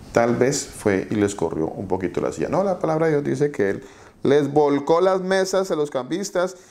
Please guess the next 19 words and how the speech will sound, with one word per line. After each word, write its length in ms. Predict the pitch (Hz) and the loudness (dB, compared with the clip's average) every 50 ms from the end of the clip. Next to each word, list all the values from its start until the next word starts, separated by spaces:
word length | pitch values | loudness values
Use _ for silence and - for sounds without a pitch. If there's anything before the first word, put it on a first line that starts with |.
| _ _ | _ _
y 140 | - 131 135 | -8 -4 -2
las 200 | 131 117 117 - | 0 0 0 -2
sillas. 640 | - 185 196 208 196 170 156 - - - - - _ _ _ _ _ | -2 -4 -4 -2 0 0 0 0 -2 -4 -14 -18 _ _ _ _ _
O 40 | _ | _
sea, 180 | - 127 131 - | -8 -6 -4 -4
les 300 | 175 165 160 147 135 131 | -4 -4 -4 -4 -2 0
botó 420 | 151 151 139 143 - 175 180 190 | 2 2 2 2 2 2 2 2
las 200 | 196 202 202 190 | 2 0 0 0
mesas 360 | 190 190 190 190 190 202 202 | -2 -4 -4 -2 -2 -2 -2
y 60 | 196 170 | 0 0
las 140 | 135 117 | 0 -2
sillas 240 | - 156 156 170 175 | -2 -4 -4 -4 -2
para 260 | 175 165 143 127 - | -2 -2 -4 -4 -4
cualquier 300 | - 101 - - 87 85 | -6 -8 -6 -6 -8 -6
lado. 180 | - - - - - _ _ _ _ _ _ _ _ _ _ _ _ _ _ _ _ _ _ _ _ - - | -6 -8 -10 -12 -16 _ _ _ _ _ _ _ _ _ _ _ _ _ _ _ _ _ _ _ _ -14 -8
Ahí 240 | - - 107 117 113 | -4 -2 -2 0 0
se 140 | - 123 | 0 2
las 200 | 123 127 127 120 | 2 2 2 2
botó, 540 | 120 123 123 120 - 151 113 - - - - | 2 0 0 2 2 0 0 -2 -6 -16 -20